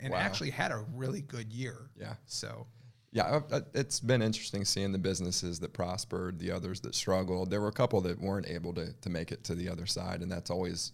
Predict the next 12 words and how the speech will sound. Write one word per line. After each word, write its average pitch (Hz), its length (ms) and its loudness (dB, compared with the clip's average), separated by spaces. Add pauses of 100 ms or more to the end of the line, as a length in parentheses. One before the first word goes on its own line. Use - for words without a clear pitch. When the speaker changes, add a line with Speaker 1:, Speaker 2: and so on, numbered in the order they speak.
Speaker 2:
unfortunate. 95 560 -2
But 92 80 0
you 113 100 0
do 107 120 0
wonder, 92 300 -2
were 82 120 -6
they 95 140 -2 (180)
not 85 220 -10
gonna - 140 -2
Speaker 1:
Right. - 80 -2
Speaker 2:
make 95 160 -4
it - 80 -12